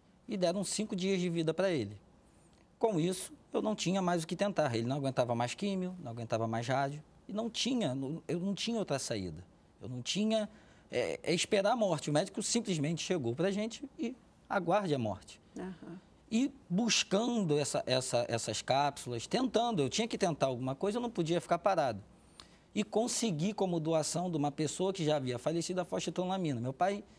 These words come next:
Speaker 1: estava em coma. Então, tem pessoas que podem falar do tipo, "Pode ser placebo?" Efeito placebo não funciona em ratos.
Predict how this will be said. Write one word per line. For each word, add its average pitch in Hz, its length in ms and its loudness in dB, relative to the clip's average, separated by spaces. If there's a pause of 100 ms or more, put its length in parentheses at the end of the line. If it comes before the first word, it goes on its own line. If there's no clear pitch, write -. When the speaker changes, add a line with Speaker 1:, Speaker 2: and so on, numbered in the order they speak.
(160)
Speaker 1:
estava 175 340 -2
em 190 80 -2
coma. 160 480 0 (540)
Então, 156 220 -2
tem 185 120 2
pessoas 180 440 2
que 180 100 -4
podem 180 400 0
falar 165 460 2
do 160 100 -2
tipo, 156 400 -6 (600)
"Pode 202 180 4
ser 165 200 0
placebo?" 135 600 0 (540)
Efeito 185 380 -4
placebo 196 600 0 (260)
não 196 140 0
funciona 180 460 -2
em - 20 2
ratos. 143 540 -2